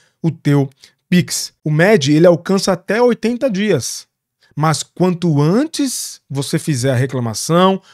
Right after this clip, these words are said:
o apontamento e acionar o mecanismo, melhor. Tá melhor. Então, identificou que caiu num golpe ou identificou que fez um Pix por engano,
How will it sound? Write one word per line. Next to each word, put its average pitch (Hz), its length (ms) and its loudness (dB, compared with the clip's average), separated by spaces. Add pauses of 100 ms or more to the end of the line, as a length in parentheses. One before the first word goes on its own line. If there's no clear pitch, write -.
(140)
o 143 80 -4
apontamento 139 640 -4
e 147 60 0
acionar 147 520 0
o 233 40 2
mecanismo, 165 640 0 (380)
melhor. 165 480 2 (420)
Tá 110 80 -14
melhor. 151 340 2
Então, 175 280 0 (240)
identificou 185 680 0
que - 140 -14
caiu 233 240 0
num 226 160 -2
golpe 131 380 -2 (240)
ou 196 280 6
identificou 170 560 -2
que 214 120 -6
fez 196 180 -2
um 175 100 0
Pix 160 280 -6
por 147 180 -6
engano, 139 440 0